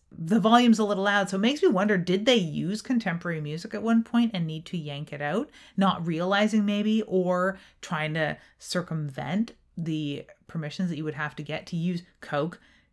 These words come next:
Disney, and every other fucking thing that they show in this fil-, film, like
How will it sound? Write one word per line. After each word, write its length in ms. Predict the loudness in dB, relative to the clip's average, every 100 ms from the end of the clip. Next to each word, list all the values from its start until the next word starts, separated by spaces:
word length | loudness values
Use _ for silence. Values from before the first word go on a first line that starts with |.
| -4
Disney, 560 | -4 -2 -8 -8 -10 -14 _ -6
and 520 | -4 -2 -4 -6 -10 _ _
every 300 | -4 2 4 4
other 260 | 4 0
fucking 420 | 0 -4 -2 -2
thing 220 | -2 0 0
that 120 | 0
they 140 | -6
show 380 | -8 -8 -2 0
in 120 | 0
this 180 | -2 -10
fil-, 280 | -10 -10 -8
film, 200 | -2 0
like 180 | 0 -4